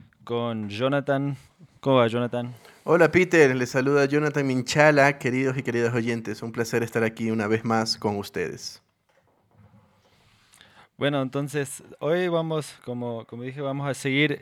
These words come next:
Speaker 1: este, conversando sobre el Chaco argentino. Y, ah, para, para seguir en, en, en este caminar, hemos invitado a, a Quito y Ana. Entonces, les pediría si, si ellos se,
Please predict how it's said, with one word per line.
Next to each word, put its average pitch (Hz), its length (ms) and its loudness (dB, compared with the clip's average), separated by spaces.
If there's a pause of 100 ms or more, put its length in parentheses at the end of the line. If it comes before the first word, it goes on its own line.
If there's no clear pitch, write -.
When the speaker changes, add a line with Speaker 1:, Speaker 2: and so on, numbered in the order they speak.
Speaker 1:
este, 107 300 -10
conversando 127 720 -2
sobre 135 720 -2
el 110 140 -6
Chaco 123 280 -6
argentino. 127 720 -4 (500)
Y, 135 640 2
ah, 110 340 -6
para, 117 340 -2
para 120 200 -4
seguir 151 540 -4
en, 113 340 -10
en, 101 400 -12
en 107 160 -14
este 120 240 -10
caminar, 135 480 -4 (400)
hemos 131 260 -6
invitado 123 800 -2 (320)
a, 98 420 -6
a 98 180 -10 (100)
Quito 151 480 -4
y 113 320 -8
Ana. 131 400 -4 (280)
Entonces, 127 300 -10
les 123 120 -8
pediría 143 680 2
si, 117 480 -6
si 117 340 -12
ellos 120 360 -8
se, 104 340 -8